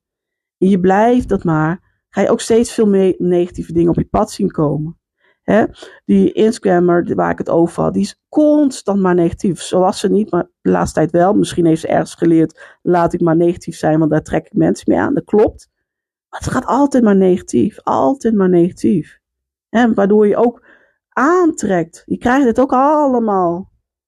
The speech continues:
Hè, je zegt allemaal van, "Oh, breng dat maar naar mij. Breng dat maar naar mij." Hè? Dus positiviteit, leven in liefde, dat zijn zoveel mooie wijsheden.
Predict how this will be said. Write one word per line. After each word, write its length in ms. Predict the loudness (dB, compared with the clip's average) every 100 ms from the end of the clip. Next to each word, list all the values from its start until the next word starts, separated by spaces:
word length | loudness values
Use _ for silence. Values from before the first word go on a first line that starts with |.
| _ _
Hè, 120 | -2
je 140 | -2
zegt 220 | 0 -2
allemaal 340 | 0 2 2 0
van, 240 | 0 0
"Oh, 180 | 0 0
breng 240 | 0 0
dat 100 | 0
maar 220 | 2 2 2
naar 120 | 2
mij. 360 | 0 -2 -8 -8
Breng 220 | -2 0
dat 120 | 0
maar 200 | -2 -2
naar 100 | 0
mij." 320 | 2 0 -2 -6 _ _ _ _ _ _ _ _ _ _ _ _
Hè? 200 | -2 -2 -2 _ _ -20 -20 -4
Dus 400 | -2 -2 -4 -20 _
positiviteit, 1000 | 0 0 0 -6 -6 -6 -2 0 -2 -2
leven 460 | 0 2 0 -2
in 160 | -2 0
liefde, 560 | 0 -2 -6 -6 -6 -10 _ _ _ _ -4
dat 220 | -2 0
zijn 180 | -2 0
zoveel 460 | 2 2 2 0
mooie 320 | 0 2 0
wijsheden. 920 | 0 0 -2 -4 -4 -2 -2 -2 -4